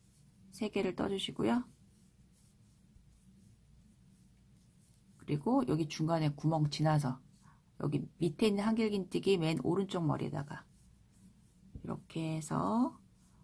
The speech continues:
원래 무늬대로 만들어 주겠습니다. 이렇게 다섯 개, 창문 다섯 개, 하나,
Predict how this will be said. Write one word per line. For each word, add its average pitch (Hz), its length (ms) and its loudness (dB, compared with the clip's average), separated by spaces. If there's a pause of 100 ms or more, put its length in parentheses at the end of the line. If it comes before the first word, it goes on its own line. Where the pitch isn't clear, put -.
(160)
원래 180 440 4
무늬대로 147 800 2
만들어 135 400 0
주겠습니다. - 580 -10 (220)
이렇게 139 360 -10 (520)
다섯 147 360 -2
개, 240 360 2
창문 160 520 2
다섯 - 380 -6
개, 226 320 0 (920)
하나, 143 540 0